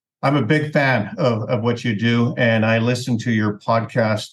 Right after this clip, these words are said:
religiously. So for me, it's an honor to be here. I wanna thank you for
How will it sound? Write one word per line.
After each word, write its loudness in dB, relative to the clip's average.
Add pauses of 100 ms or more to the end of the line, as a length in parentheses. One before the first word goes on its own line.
(120)
religiously. 2
So -2
for -2
me, 4
it's 0
an 0
honor 2
to -4
be 0
here. -2 (500)
I 4
wanna 4
thank 2
you 0
for 2